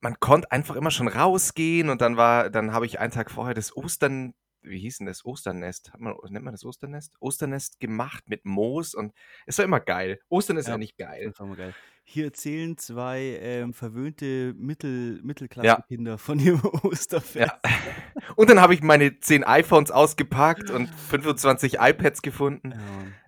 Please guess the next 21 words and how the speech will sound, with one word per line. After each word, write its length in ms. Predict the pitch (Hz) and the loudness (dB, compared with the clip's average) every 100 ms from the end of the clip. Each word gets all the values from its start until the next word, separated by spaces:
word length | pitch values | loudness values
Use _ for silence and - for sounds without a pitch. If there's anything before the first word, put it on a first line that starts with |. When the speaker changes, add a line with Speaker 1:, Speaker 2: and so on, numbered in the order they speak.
| - | -6
Speaker 1:
Ähm, 440 | 98 98 95 95 98 | -2 -2 -2 -6 -8
nee, 160 | - 110 | 0 2
Geschenke 380 | 107 - 123 196 | 4 4 4 2
hab 80 | 170 | -2
ich 80 | 143 | -4
nie 80 | |
bekommen 300 | 123 101 92 | -4 -2 -2
an 60 | 90 | -4
Ostern, 380 | 90 - 92 98 | -6 -6 -6 -6
das 120 | 104 | -10
kann 140 | - | -10
ich 60 | 98 | -6
Speaker 2:
Ich 60 | 92 | -6
Speaker 1:
auch 80 | |
mal 100 | 107 | -4
Speaker 2:
weiß 100 | 117 | -6
Speaker 1:
sagen. 220 | 156 90 92 | -4 -6 -8
Speaker 2:
aber, 300 | 95 123 143 _ _ _ | -14 -14 -16 _ _ _
dass 160 | 120 131 | -16 -16
ich 160 | 135 | -16
mal 280 | 127 101 98 | -16 -14 -16